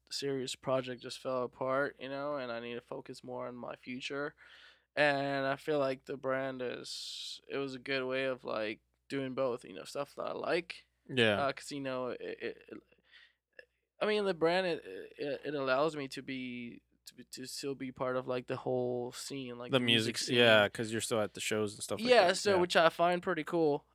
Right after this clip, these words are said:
Speaker 1: And, um, so I was like, and if I can make it grow, you know, I can, you know, I can make money of it, you know?
Speaker 2: Yeah.
Speaker 1: So, um, so yeah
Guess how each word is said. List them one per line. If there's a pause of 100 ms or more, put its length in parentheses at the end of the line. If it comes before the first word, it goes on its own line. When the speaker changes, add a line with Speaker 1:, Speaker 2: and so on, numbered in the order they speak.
Speaker 1:
And,
um, (540)
so
I
was
like,
and
if
I
can
make
it
grow,
you
know,
I
can,
you
know, (560)
I
can
make
money
of
it,
you
know?
Speaker 2:
Yeah.
Speaker 1:
So, (400)
um, (220)
so
yeah